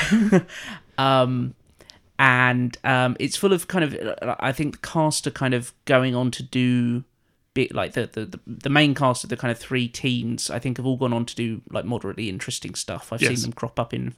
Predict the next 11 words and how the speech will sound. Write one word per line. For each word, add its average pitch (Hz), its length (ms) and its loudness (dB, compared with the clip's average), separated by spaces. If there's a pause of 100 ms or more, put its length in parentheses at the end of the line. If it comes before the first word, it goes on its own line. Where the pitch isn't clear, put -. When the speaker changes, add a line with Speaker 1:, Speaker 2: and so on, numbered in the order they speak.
(200)
Speaker 1:
various 104 320 -4
places. - 520 -8 (420)
It's 131 160 -2
also 139 180 2
got 127 180 0
some 123 200 -4
great, 123 400 2 (540)
um, 117 600 -4 (600)
sort - 220 -6
of, - 340 -10 (260)
uh, 87 300 -6